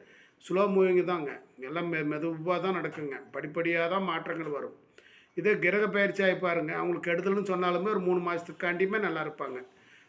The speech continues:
அந்த மாதிரி தாங்க கிரகங்கள்ன்றது ஸ்லோ மூவ்மெண்ட்டு தாங்க, எடுத்ததும் சினிமால வர மாதிரி ஒரே பாட்டுலலாம் பணக்காரன் ஆக முடியாதுங்க. படிப்படியான மாற்றங்கள்,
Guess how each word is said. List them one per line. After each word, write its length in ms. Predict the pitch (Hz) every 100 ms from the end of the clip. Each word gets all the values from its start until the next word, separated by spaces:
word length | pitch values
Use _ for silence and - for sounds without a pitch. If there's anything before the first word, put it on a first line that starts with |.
| -
அந்த 200 | 127 175
மாதிரி 320 | 180 185 170
தாங்க 260 | 175 151
கிரகங்கள்ன்றது 840 | 127 131 165 175 175 180 165 165 196
ஸ்லோ 260 | 185 175 180
மூவ்மெண்ட்டு 480 | 175 165 160 156
தாங்க, 340 | 156 151 151 190 - - - -
எடுத்ததும் 460 | 147 147 185 208 185
சினிமால 360 | 180 190 190
வர 160 | 180 170
மாதிரி 260 | 170 190 170
ஒரே 220 | 165 190
பாட்டுலலாம் 540 | 185 180 170 180 190
பணக்காரன் 400 | 165 170 175 175
ஆக 180 | 170 165 165
முடியாதுங்க. 400 | 156 156 147 127 123 - - _ - _
படிப்படியான 600 | 131 147 170 170 185 196
மாற்றங்கள், 560 | 180 170 170 185 175 196